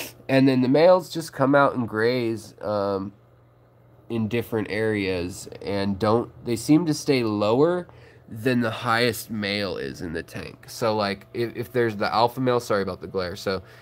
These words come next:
either he or, where'd he go? There was another one. Oh, back up in here. Are the alpha male in the tank, I think.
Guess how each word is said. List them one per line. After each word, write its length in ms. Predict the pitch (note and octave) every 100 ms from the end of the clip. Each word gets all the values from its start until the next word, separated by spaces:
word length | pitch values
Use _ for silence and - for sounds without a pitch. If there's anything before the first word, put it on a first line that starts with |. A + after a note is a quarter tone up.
| - - _ -
either 280 | C3 B2+
he 380 | A#2+ - E3 G3
or, 580 | F3+ B2+ A#2+ A2+ A2 G2+ - - _ -
where'd 200 | A2 A#2
he 60 | G#2+
go? 400 | G2+ G2 F2+ E2
There 120 | G2
was 160 | A2 G2+
another 320 | G#2 G2+ F#2+
one. 320 | F#2+ F2 E2 - -
Oh, 140 | A2
back 320 | - A2+ G#2+
up 160 | G#2 F2+
in 100 | F#2
here. 260 | G2 D2 - - - - - -
Are 140 | - G#2+
the 100 | F#2
alpha 340 | G#2+ A2 -
male 320 | C3 C3 C3 C3
in 80 |
the 80 | C3+
tank, 420 | B2+ C#3 C3+ B2+ -
I 80 |
think. 520 | G#2 - A#2 D3+ -